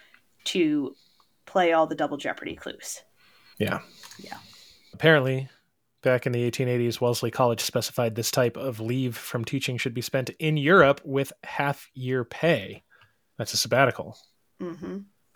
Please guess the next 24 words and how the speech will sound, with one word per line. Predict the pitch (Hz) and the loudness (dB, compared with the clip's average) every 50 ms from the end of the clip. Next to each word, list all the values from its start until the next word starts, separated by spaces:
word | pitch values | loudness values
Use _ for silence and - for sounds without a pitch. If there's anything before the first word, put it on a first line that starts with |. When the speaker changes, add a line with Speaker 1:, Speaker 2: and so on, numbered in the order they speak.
| - _ _ | -20 _ _
Speaker 2:
I | 151 139 | 2 2
mean, | 131 117 104 | 2 0 0
I | 98 127 | 0 2
could | - - 131 - | 2 2 2 2
spend | - - 113 98 92 | 0 -2 -2 -2 -2
half | 113 104 95 - - - - _ _ _ _ _ _ _ | -4 -4 -4 -6 -12 -16 -18 _ _ _ _ _ _ _
a | - 110 | -4 -2
year | 104 104 98 98 95 95 95 | -2 -2 -4 -4 -4 -4 -4
in | 98 98 | -4 -4
Europe | 101 101 98 101 113 117 - - - - - _ _ _ _ _ _ _ _ _ _ _ - _ | -4 -2 0 0 0 0 -2 -10 -16 -18 -20 _ _ _ _ _ _ _ _ _ _ _ -10 _
with | - 107 98 - - | 0 2 2 2 2
pay. | - 113 98 101 123 | 2 2 4 4 2
Speaker 1:
Mm-hmm. | 196 254 - - - - - - _ _ _ _ _ - | 2 -2 -8 -16 -20 -20 -20 -20 _ _ _ _ _ -6
Speaker 2:
I | 104 | -2
would | 101 110 120 | -2 0 2
be | 117 123 104 | 4 2 2
okay | 101 - - 104 95 | 2 2 -2 -2 -2
with | 95 92 | -4 -2
that. | - 104 101 131 - | 0 2 2 0 -2
Of | - _ _ _ - - - - - - - - - | -6 _ _ _ -20 -20 -20 -18 -18 -18 -18 -2 2
course, | - 139 120 120 | 2 2 4 2
I'd | 110 | 0
have | 117 107 - | -2 -2 -2
to | - 101 | -4 -8